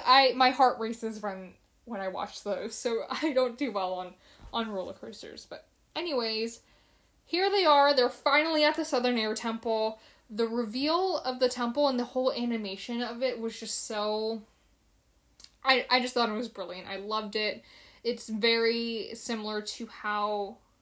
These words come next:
the opening sequences, you know, Aang standing on the rock, and they kinda pan up and out into the opening, or, like, the title slide, and that's kind of what they do here as well. They see the, the Southern Air Temple, and it's,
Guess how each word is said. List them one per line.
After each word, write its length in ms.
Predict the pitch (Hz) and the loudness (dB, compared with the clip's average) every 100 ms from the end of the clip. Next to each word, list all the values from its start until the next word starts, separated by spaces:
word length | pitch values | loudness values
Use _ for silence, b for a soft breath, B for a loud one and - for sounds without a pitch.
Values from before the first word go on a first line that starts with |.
| _ - | _ -16
the 200 | 202 220 | -10 -6
opening 360 | 220 214 208 | -4 -4 -6
sequences, 720 | 208 226 233 294 311 339 339 311 | -8 -8 -4 -4 -2 -2 -2 -2
you 100 | 214 | -4
know, 100 | 196 | -4
Aang 340 | 214 214 226 | -4 -4 -6
standing 360 | - 220 202 196 | -8 -8 -8 -10
on 140 | 190 | -10
the 100 | 190 | -8
rock, 440 | 190 196 190 - - B B | -2 0 -2 -4 -20 B B
and 140 | 226 214 | -6 -6
they 80 | 214 | -6
kinda 260 | 226 208 | -6 -6
pan 460 | 202 - 220 202 202 - | -6 -8 -4 -4 -4 -2
up 320 | 202 - - - 220 | -2 -2 -14 -16 -12
and 140 | 208 | -6
out 320 | 202 196 190 226 | -2 0 0 -4
into 600 | 214 - - 208 202 196 190 | -8 -8 -6 -6 -4 -6 -8
the 260 | 196 185 | -10 -6
opening, 640 | 202 208 202 196 190 190 - b b | -6 -6 -8 -10 -10 -14 -18 b b
or, 80 | 220 | -6
like, 160 | 208 208 | -4 -6
the 60 | |
title 300 | 208 233 233 | -6 -2 -2
slide, 360 | 240 262 269 269 | -4 0 0 0
and 100 | 269 | -2
that's 180 | 285 - | -6 -6
kind 160 | 302 | -4
of 80 | 285 | 0
what 160 | 269 269 | -2 -2
they 140 | 254 | -6
do 220 | 226 254 | -4 -6
here 280 | 233 262 226 | -4 0 0
as 200 | 214 214 | -2 -6
well. 360 | 226 226 196 190 | -4 -2 -2 -4
They 240 | 196 196 | -10 -10
see 580 | - - 214 214 214 - b b b b _ 240 | -10 -14 -12 -12 -12 -16 b b b b _ -12
the, 460 | 226 220 220 208 220 | -6 -4 -2 -6 -8
the 80 | 233 | -6
Southern 300 | 269 285 311 | -4 -2 -2
Air 140 | 415 | -2
Temple, 480 | 311 208 208 - 214 | -4 -6 -8 -10 -8
and 100 | 233 | -8
it's, 300 | 220 - | -8 -10